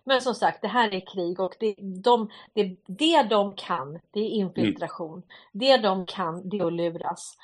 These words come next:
Speaker 1: Och det har de gjort och det fortsätter de göra. Det här är ett krig och det, mina vänner är mina allierade i det här. Och de är få.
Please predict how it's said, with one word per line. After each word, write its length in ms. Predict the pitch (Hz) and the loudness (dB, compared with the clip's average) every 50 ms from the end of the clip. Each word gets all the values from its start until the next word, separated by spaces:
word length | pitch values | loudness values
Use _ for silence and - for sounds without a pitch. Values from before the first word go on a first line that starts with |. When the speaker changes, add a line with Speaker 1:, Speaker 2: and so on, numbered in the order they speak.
| - - | -20 -8
Speaker 1:
Och 140 | - 240 233 | -2 -2 0
det 180 | 208 247 226 208 | 4 4 4 4
har 160 | - 208 185 | 4 2 2
de 220 | 196 190 180 180 | 2 0 -2 -2
gjort 300 | 175 170 - - - _ | -6 -6 -8 -8 -10 _
och 140 | - 226 220 | 0 2 2
det 180 | 202 185 175 - | 4 2 0 0
fortsätter 460 | 214 202 180 - - 170 156 - 175 | -4 -6 -4 -6 -10 -12 -12 -8 -8
de 140 | 170 165 175 | -6 -4 -2
göra. 160 | 175 165 170 | -2 -2 -2
Det 80 | 196 | -2
här 240 | 214 208 262 254 233 | 0 2 2 4 4
är 100 | 214 190 | 4 2
ett 140 | 185 185 - | 0 0 -2
krig 360 | - 202 180 170 170 165 170 - _ _ _ - _ _ _ _ - | -8 -6 -4 -4 -4 -6 -10 -18 _ _ _ -20 _ _ _ _ -2
och 240 | 214 202 185 - - - - - - - _ - 185 _ - | -2 -2 -2 -4 -10 -14 -14 -14 -14 -18 _ -20 -20 _ -16
det, 500 | 190 185 202 - - 214 208 196 - - _ _ _ _ _ - _ _ _ | -14 -14 -12 -2 0 0 0 0 -2 -8 _ _ _ _ _ -20 _ _ _
mina 400 | - 240 302 294 269 240 262 262 | -4 -2 -2 -2 0 2 2 2
vänner 640 | 240 262 262 226 196 185 185 185 180 175 - - - | 4 4 4 4 2 0 -2 -2 -2 -2 -2 -2 -2
är 60 | 196 | -2
mina 340 | 196 196 185 175 175 170 165 | -2 -2 -2 -2 -4 -4 -4
allierade 680 | 165 170 175 175 175 170 170 180 180 175 170 - 170 | -4 -4 -4 -4 -4 -2 0 0 -2 -2 -4 -6 -4
i 60 | 170 | -4
det 100 | 160 170 | -4 -4
här. 280 | 165 165 147 - - - _ _ - - _ - | -4 -4 -4 -4 -6 -8 _ _ -20 -20 _ 0
Och 120 | 226 220 | 0 4
de 240 | 214 240 240 226 214 | 6 6 4 4 2
är 120 | 202 190 185 | 0 -2 -2
få. 400 | - - 202 180 165 - 170 | -4 -4 -4 -4 -4 -4 -8